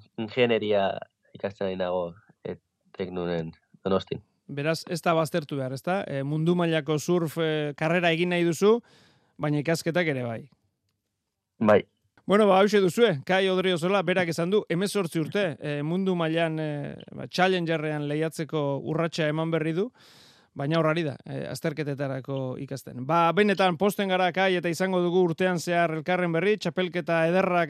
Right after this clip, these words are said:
Speaker 2: datoz, eta ilusiorik ez, ez duzu falta antzematen dugunez. Eskerrik asko benetan gurekin izateatik, eta zorionak.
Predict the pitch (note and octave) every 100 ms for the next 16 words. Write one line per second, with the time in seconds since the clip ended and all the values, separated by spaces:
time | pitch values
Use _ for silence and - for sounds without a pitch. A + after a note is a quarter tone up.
0 | D#3 D#3+ G3+ A#3+ - - _ - _ -
1 | D#3 D#3 C#3+ C#3 C3 B2+ B2 C#3 E3+ F#3
2 | F3+ E3 D#3+ D#3+ - D#3+ D#3 F3 - D#3+
3 | D#3 C#3 D#3+ D#3 C#3+ C#3+ D#3+ D3 C#3 C3
4 | C3 C3 - D3+ G3+ G#3+ G3+ E3+ G#3 G3
5 | F#3+ F3+ F#3 F#3+ F#3+ E3+ F#3+ F3+ G3 G3+
6 | E3 D#3+ D3 E3 F3+ E3 D#3 B2